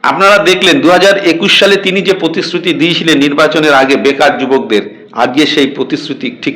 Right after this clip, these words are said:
কোন জায়গায় গিয়ে পৌঁছেছে। লক্ষ লক্ষ বেকার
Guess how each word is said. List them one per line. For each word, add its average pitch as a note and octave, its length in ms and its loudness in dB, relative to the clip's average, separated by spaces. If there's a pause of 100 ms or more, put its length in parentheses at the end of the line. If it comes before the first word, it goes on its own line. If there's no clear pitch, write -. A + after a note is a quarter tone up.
(100)
কোন C#3 140 2 (120)
জায়গায় A2+ 320 2
গিয়ে A2 200 0
পৌঁছেছে। G#2+ 480 -6 (1400)
লক্ষ E3 300 2 (160)
লক্ষ A3+ 180 0 (140)
বেকার C#3 300 2